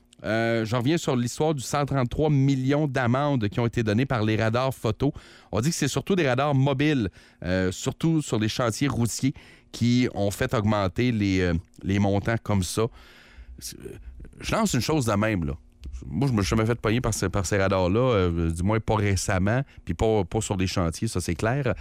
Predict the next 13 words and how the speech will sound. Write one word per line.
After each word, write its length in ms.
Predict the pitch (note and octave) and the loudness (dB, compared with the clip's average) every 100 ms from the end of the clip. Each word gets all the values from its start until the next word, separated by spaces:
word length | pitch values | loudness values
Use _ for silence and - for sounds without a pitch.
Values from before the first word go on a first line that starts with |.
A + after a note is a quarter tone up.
| - - - - - | -10 -18 -20 -14 -4
Euh, 440 | F#2+ F#2+ F#2 F2 - | 0 2 2 0 0
mais 680 | F#2+ G2 G#2+ C#3+ G#3 F3+ - _ _ _ _ | 0 2 4 2 2 0 -4 _ _ _ _
j'ai 120 | E2+ F#2 | -4 -2
expérimenté 580 | - C3 C#3 E3 D#3+ | -2 0 2 2 0
ça, 140 | D3 A3 | 0 -2
entre 140 | E3+ | 0
autres, 180 | E3+ A#2+ | 0 2
les, 180 | A2 F#2 | 2 2
les, 180 | F#2+ F2+ | 2 2
les, 220 | F2+ C#2+ | 2 2
les, 220 | C#2+ C2+ | 0 0
l'été 300 | D2 G2 C3 | 0 0 0
dernier, 520 | C3+ G#2+ G2 B2+ F3+ | 2 2 2 2 0